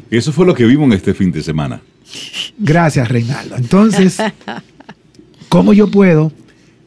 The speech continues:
Speaker 2: como joven, hacer frente a eso? Y el último grupo, no por ello el menos importante, el Generation Next. ¿Cómo vamos realmente a desarrollar agilidad social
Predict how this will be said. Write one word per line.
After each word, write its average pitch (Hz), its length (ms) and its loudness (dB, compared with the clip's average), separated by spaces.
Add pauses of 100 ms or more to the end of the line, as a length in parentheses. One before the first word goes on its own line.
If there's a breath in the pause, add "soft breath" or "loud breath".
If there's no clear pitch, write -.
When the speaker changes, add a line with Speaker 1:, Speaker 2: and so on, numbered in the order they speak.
(420)
Speaker 2:
como 190 280 2
joven, 175 320 2
hacer 131 200 -2
frente 160 260 -2
a 135 40 -2
eso? - 160 -6 (120)
Y 226 460 4 (240)
el 127 240 0
último 196 460 2
grupo, 180 380 2
no 135 200 0
por 156 160 0
ello 160 160 4
el 151 60 2
menos 151 320 0
importante, 151 640 -2 (500 loud breath)
el 139 140 2
Generation 139 640 0
Next. - 360 -8 (520)
¿Cómo 190 420 0
vamos 165 360 0
realmente 147 1120 0 (380 soft breath)
a 131 120 0
desarrollar 135 600 2
agilidad 170 800 2 (340)
social 165 800 0